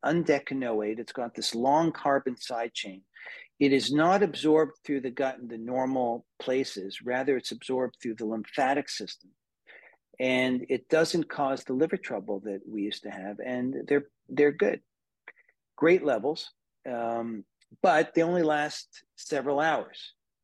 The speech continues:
So all of, there are three now that are F D A approved, um,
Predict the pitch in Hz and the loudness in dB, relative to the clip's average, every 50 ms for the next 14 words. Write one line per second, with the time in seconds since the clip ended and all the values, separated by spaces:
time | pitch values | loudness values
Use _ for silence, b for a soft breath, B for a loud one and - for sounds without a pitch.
0 | _ _ _ _ _ _ _ _ - - 123 123 120 120 117 120 123 117 113 117 | _ _ _ _ _ _ _ _ -12 -8 -6 -2 -2 -2 0 0 -2 -4 -4 -6
1 | 113 117 131 139 156 170 180 185 170 151 147 139 139 - - - - 175 180 175 | -6 -2 2 4 4 4 4 4 2 2 0 -2 -4 -6 -10 -6 -2 -2 0 0
2 | 160 147 143 139 135 131 131 127 127 127 131 123 - - 135 120 107 104 - _ | 0 -2 -2 -2 -2 -4 -4 -2 -2 -2 -2 -4 -4 -6 -6 -4 -4 -6 -8 _
3 | - - 123 147 180 208 - _ - b b b b b _ _ _ _ - - | -8 -4 0 0 0 -2 -4 _ -20 b b b b b _ _ _ _ -14 -8
4 | 120 113 113 113 113 110 110 110 110 | -6 -4 -4 -4 -4 -6 -6 -8 -10